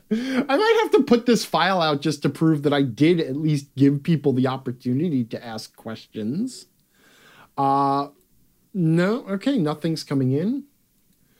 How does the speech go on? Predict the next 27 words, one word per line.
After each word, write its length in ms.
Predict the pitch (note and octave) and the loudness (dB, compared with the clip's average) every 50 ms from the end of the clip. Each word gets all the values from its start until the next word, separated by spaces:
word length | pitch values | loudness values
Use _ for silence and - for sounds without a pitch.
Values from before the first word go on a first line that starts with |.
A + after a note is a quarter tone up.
| _ _ | _ _
Still 320 | _ - - - G#3+ A3+ C#4 | _ -12 -2 2 2 4 4
no 200 | D4+ C#4 A#3 F#3+ | 4 4 4 2
questions, 580 | - - F3 F#3+ - - - E3+ D3 C#3 B2+ | 2 0 -2 -2 -2 -2 0 2 2 2 2
but 200 | B2+ - C#3+ C#3+ | 0 -2 -4 -6
French 320 | - - F3+ F#3+ A3 - - | -2 0 0 2 2 2 0
Rice 300 | F#3 F#3 F#3+ - - - | 0 0 0 0 0 0
Merman 560 | C3 C3+ D#3+ F3+ E3 C3 A#2 A2+ A#2 A#2 A2+ - _ | 0 0 2 2 2 2 0 0 -2 -4 -6 -4 _
does 260 | - C3+ C#3 D#3+ D3+ | 0 2 2 2 0
say, 280 | - - - C3 A#2+ A2 | -2 -2 -2 -2 -2 -2
"I 140 | - C3 C#3 | -2 -2 -2
don't 340 | A#2+ - - C#3+ E3+ F#3+ | 0 0 0 0 0 0
have 240 | F3+ - D3 C#3+ C#3+ | 0 -2 -4 -4 -6
questions 560 | - - C#3+ D3+ - - - C#3 C3 A#2+ B2 | -6 -6 -4 -4 -4 -6 -4 -2 -2 -2 -2
as 100 | B2+ B2 | -2 -2
much 240 | B2 C3+ C#3 C#3+ - | 0 0 0 -2 -2
of 100 | C#3+ C3 | -4 -2
a 40 | A#2+ | -2
list 340 | A#2 A#2+ B2+ B2+ C3 - - | 0 2 0 0 0 -4 -6
of 140 | A#2+ A#2+ - | -6 -4 -2
things 340 | - C3 B2+ C3+ C#3+ C3 | 0 0 2 2 2 0
I 80 | B2+ A#2 | 0 0
need 240 | A#2 A#2+ A#2+ A2 A#2 | 0 0 0 -2 -4
to 60 | B2 | -6
talk 300 | - - B2+ B2+ B2+ - | -6 -4 -4 -4 -4 -6
to 60 | - | -8
my 120 | A2 G#2 G2+ | -6 -6 -6
players 520 | - - A#2+ B2 A#2 G#2+ G#2 G#2 G2+ - | -6 -6 -4 -2 0 0 -2 -4 -6 -10